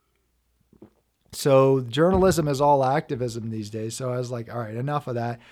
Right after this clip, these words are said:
So I thought I just, I don't even know what there is much left to do. So let me just do a podcast. And so I did the podcast. Now,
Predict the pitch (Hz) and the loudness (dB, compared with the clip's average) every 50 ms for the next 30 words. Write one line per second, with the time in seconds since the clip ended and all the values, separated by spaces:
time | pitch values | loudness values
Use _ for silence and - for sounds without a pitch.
0 | - _ - 151 151 156 160 156 175 175 175 175 156 170 160 - - _ _ _ | -20 _ -4 0 2 2 4 4 4 6 6 4 4 0 -2 -2 -4 _ _ _
1 | _ _ - - 170 196 214 214 196 190 175 185 180 180 180 175 180 175 170 170 | _ _ -8 -2 2 2 2 2 2 0 0 0 2 2 4 4 4 4 2 0
2 | - 175 160 165 165 165 160 160 156 156 151 147 151 147 131 151 151 151 135 - | -2 -6 -2 0 0 0 0 -2 -2 -2 0 0 0 0 -2 -2 -4 -4 -6 -8
3 | - - 143 131 131 127 - 156 139 135 135 135 139 135 - 147 147 151 156 160 | -10 -10 -8 -8 -8 -8 -8 -8 -4 -2 -2 -2 -2 -4 -4 -4 -4 -2 -2 -2
4 | 165 156 165 165 151 175 160 - - - 156 156 165 160 - 156 139 131 127 123 | -2 -2 -2 -4 -4 -4 -6 -4 -4 -2 0 0 -2 -2 -4 -4 -4 -4 -4 -4
5 | - 139 127 123 135 151 165 - - - _ _ _ _ _ _ _ _ _ _ | -6 -6 -4 -2 -2 -4 -6 -8 -12 -18 _ _ _ _ _ _ _ _ _ _
6 | _ _ _ _ - - - 160 151 - 190 185 190 170 202 185 - - 220 214 | _ _ _ _ -12 -8 -4 -4 -2 2 2 2 4 4 2 0 0 2 2 4
7 | 220 202 - 165 117 110 101 104 - - _ _ - - - - - - - _ | 4 4 2 -2 -4 -4 -4 -8 -12 -16 _ _ -20 -20 -20 -20 -20 -20 -20 _
8 | _ - - 160 170 175 175 175 175 175 170 - | _ -6 0 2 4 6 8 8 6 6 4 -2